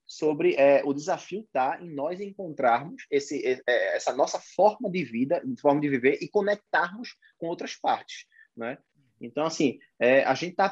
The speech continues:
tendo a oportunidade de vive-, vivenciar a transição e o começamento de uma nova era, na minha cabeça. Então, assim, a gente tá construindo um novo mundo, sabe? É, e, e, e, e,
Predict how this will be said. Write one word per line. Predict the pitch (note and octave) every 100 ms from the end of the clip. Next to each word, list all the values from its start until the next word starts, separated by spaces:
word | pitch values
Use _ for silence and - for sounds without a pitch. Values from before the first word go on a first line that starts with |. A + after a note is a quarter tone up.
| -
tendo | D#3+ D#3
a | D3+ E3 D#3
oportunidade | A#3+ F4 - G3+ D#3+ D#3+
de | F3
vive-, | F3+ G3 G3+ -
vivenciar | C#3 D3 G3+ - D#3 D3 E3
a |
transição | - F#3 A#3 A#3 - C#3+ D#3
e | F3
o | F3+
começamento | F3+ E3+ G3+ D3+
de | -
uma | F3
nova | D#3+ F3 A#3
era, | C#3+ G#2+ G2 -
na |
minha | A#2+
cabeça. | A#2+ A2+ F#2+
Então, | -
assim, | B2+ B2+
a |
gente | B2
tá | C#3
construindo | - G3 - C#3+ D#3+
um |
novo | E3 F#3
mundo, | A3 C#3 G2 - - -
sabe? | - G#2+ B2+ C#3 - - -
É, | A#2 B2 A#2+ E2+
e, | G2
e, | G2+ B2+ - A#2+ A#2+
e, | C3 B2+
e, | C3 C3 C3+ A#2+